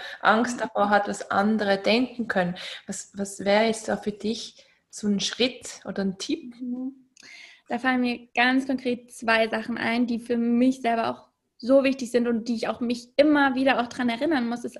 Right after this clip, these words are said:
Speaker 2: einmal, dass man auf jeden Fall echt so Tschüss sagt zu jeglicher Perfektion,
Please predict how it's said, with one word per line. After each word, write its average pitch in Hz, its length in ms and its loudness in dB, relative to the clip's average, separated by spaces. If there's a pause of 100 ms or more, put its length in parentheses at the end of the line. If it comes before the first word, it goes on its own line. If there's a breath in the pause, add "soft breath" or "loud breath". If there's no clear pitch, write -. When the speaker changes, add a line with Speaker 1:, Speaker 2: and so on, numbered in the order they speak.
Speaker 2:
einmal, 277 640 2 (380 loud breath)
dass 254 100 -2
man 247 120 4
auf 240 140 0
jeden 262 220 4
Fall 247 160 2 (240)
echt 240 260 -2
so 240 260 0 (760 loud breath)
Tschüss 330 280 0
sagt 247 260 0
zu 247 220 2
jeglicher 262 460 0
Perfektion, 247 800 2